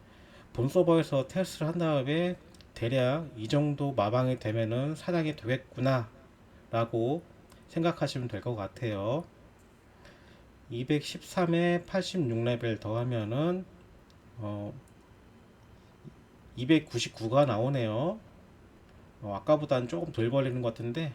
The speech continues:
한번 얘네들을 몰아가지고 한번 커스 빔을 맞아보겠습니다. 야, 근데 삼백을 어떻게 찍지? 큰일 났네. 저는 한 레벨하고 이제 마방 더해가지고, 어, 이것도 걸리네.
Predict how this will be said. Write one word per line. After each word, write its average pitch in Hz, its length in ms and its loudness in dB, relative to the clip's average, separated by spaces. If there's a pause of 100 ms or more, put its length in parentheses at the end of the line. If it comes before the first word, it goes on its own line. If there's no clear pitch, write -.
(120)
한번 143 260 -4
얘네들을 120 380 0
몰아가지고 120 760 -4 (1080)
한번 135 560 -4 (580)
커스 196 320 0
빔을 131 260 0
맞아보겠습니다. 101 800 -4 (2000)
야, 101 120 -6
근데 113 180 -4
삼백을 190 580 -4
어떻게 120 240 -6
찍지? - 300 -12 (380)
큰일 147 180 -8
났네. 104 160 -10 (1400)
저는 135 200 2
한 143 300 0 (2000)
레벨하고 135 680 2
이제 117 140 -2
마방 120 380 2
더해가지고, 120 580 0
어, 131 40 0
이것도 123 200 -2
걸리네. 117 280 2